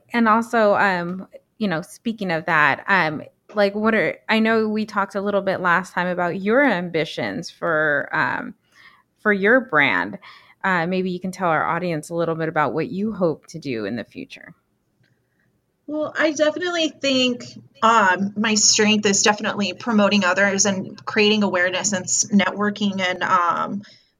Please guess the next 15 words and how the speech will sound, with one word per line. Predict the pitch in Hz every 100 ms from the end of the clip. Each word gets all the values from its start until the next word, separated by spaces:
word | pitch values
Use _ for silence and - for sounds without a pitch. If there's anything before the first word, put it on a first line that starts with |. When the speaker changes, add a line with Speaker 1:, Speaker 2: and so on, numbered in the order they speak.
| _ -
Speaker 2:
communication. | 233 214 202 220 190 202 240 240 262 262 _ 202
But | 214 202 185 -
I | 214 240
personally | - 233 220 220 196 190
love | 190 180 180 - _ _ _ _ _ 202
graphic | 185 180 185 180
tees. | - 160 - 208
Like, | 185 185
that's | 190 175 - - -
always | 220 214 208
been | 202 190
something | 202 185 190 185
that | 175 -
I | 175 180
just | 190 - - -